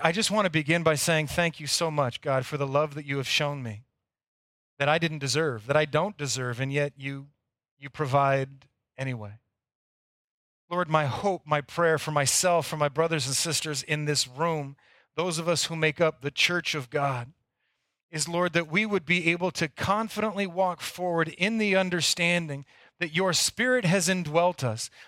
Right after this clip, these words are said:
that you have placed us in culture to reflect not your judgment,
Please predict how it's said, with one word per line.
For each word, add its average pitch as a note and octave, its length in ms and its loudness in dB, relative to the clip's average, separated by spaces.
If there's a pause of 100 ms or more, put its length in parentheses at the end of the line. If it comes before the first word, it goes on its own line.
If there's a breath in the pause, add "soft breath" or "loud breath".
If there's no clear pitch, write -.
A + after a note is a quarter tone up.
(120 loud breath)
that F#3+ 140 0
you G3+ 160 4
have F#3 180 0
placed A#3 460 0
us A3+ 180 2
in F3+ 280 -2
culture G3 560 0
to F3+ 180 -4
reflect F3 560 0
not G3+ 260 2
your E3+ 120 0
judgment, G3+ 760 2